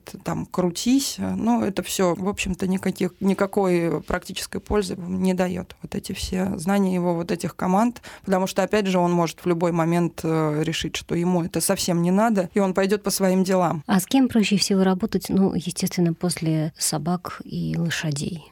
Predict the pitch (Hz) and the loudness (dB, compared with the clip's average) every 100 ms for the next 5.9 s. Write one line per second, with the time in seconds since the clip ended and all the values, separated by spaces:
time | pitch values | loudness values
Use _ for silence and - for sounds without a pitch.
0 | 208 - 220 - 160 160 147 160 - 220 | -2 0 0 0 0 2 2 0 -2 0
1 | 339 339 156 143 - - - 190 170 175 | 2 2 0 -2 -4 -12 -6 -2 0 -2
2 | - 196 220 349 - - 214 - 208 196 | -4 0 0 0 -6 -18 -8 -4 -4 -4
3 | 233 226 269 320 - - - 196 - 208 | -4 0 2 2 0 -2 0 0 0 2
4 | 226 202 - 190 208 185 180 170 170 - | 4 2 2 0 2 2 4 2 2 0
5 | 185 180 247 - - - - 196 | 2 2 2 -2 -6 -4 -2 0